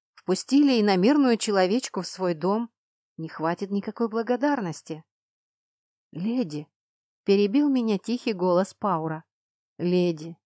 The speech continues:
я прошу права вступления в ваш род». Он перевел дыхание и продолжил. «Уверяю вас, что моя жизнь отныне в ваших руках».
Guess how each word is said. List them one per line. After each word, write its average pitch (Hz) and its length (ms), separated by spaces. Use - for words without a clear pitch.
я 202 260
прошу 196 460
права 214 420
вступления 208 720
в 180 100
ваш 196 280
род». 202 420
Он 208 200
перевел 175 380
дыхание 214 420
и 190 60
продолжил. 170 560
«Уверяю 220 680
вас, 156 360
что - 260
моя 226 380
жизнь 202 400
отныне 196 640
в 170 160
ваших 170 400
руках». - 500